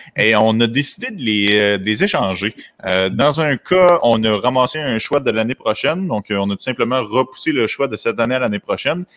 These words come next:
et dans l'autre cas, finalement, on a décidé de trade down, là, je pense que c'est avec le Wild, justement, là, euh, pour ramasser des sélections un peu plus bas dans le repêchage. Pourquoi est-ce que le Canadien, euh,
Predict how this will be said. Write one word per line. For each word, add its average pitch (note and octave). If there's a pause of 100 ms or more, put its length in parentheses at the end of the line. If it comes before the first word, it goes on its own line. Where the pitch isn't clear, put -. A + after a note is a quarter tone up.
(260)
et A#2+
dans C3+
l'autre C3+
cas, E3+
finalement, A#2+
on B2+
a A2
décidé G2
de G#2
trade G2
down, A2
là, A2
je -
pense A#2
que -
c'est G2
avec F#2
le G2
Wild, F#2+
justement, G2+
là, G#2+ (340)
euh, -
pour -
ramasser G#2
des A2+
sélections A#2+
un G#2
peu G#2+
plus A2
bas B2
dans B2
le F#2+
repêchage. F#2+
Pourquoi -
est-ce G#4+
que -
le F2+
Canadien, A2 (520)
euh, F#2+